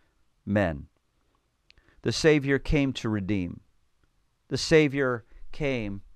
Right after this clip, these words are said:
to save that which was lost. For unto us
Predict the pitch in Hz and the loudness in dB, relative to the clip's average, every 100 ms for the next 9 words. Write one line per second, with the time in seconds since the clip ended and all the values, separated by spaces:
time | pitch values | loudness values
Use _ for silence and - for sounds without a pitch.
0 | - - 117 - - 123 110 95 - - | -20 -8 -8 -4 2 4 4 2 -4 -20
1 | - 104 110 - 110 - 104 90 92 85 | -4 2 4 4 0 -2 -4 -4 -4 -4
2 | 85 - - 101 98 131 135 - 147 123 | -4 -8 -6 -6 -4 -4 -6 -6 -4 -2
3 | 98 92 - - | -2 -4 -12 -16